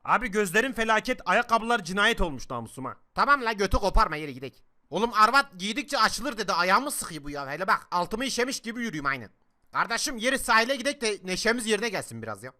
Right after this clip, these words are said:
Speaker 1: Abi senin ayağında çizme var, ben nasıl geleyim oraya ya?
Speaker 2: La yere oğlum itin eni, şeker misin suda eriyeceksin mi?
Speaker 1: Abi ya.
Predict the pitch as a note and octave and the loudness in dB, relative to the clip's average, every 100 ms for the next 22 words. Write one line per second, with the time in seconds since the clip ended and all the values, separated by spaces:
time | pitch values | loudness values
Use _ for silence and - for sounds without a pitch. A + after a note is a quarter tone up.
0 | _ _ D3 A#3 - G#3 C4 A#3+ A3 A#3+ | _ _ 2 2 2 -2 0 2 2 0
1 | B3+ A3 G#3+ C#4 G3+ F#3 C4 C#4 C4 G#3+ | -2 -4 -2 2 2 0 -2 -2 -2 -4
2 | F3 D3 C3 A#2+ C#3 F3 _ _ C3 F#3 | -4 -4 -4 -4 -8 -12 _ _ -4 0
3 | C#4 D4+ D4 C4 G#3+ B3 C#4 D#3+ C3 G3 | 4 4 4 0 -6 -4 -4 -4 -4 -2
4 | F#3+ D4+ C4+ - F3+ - C4 G#3+ G3 F3+ | 2 2 2 -8 -6 -2 -2 0 -2 -2
5 | C4+ C#4 - G3 B3 A3 F#3+ F#3+ | -4 -4 -2 0 2 2 2 2